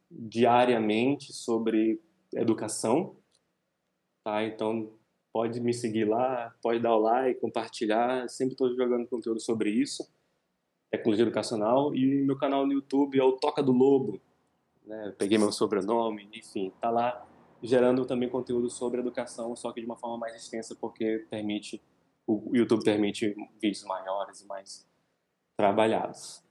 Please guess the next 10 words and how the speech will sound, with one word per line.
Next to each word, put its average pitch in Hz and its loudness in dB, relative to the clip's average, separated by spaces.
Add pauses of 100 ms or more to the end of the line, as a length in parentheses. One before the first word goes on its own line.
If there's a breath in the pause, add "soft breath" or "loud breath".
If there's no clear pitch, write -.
(140)
Esses 101 -6
são 113 -4
os 110 -6
canais 107 -2
que - -20
vocês 113 -8
podem 107 -4
me 107 0
encontrar. 107 -6 (160)
E 226 2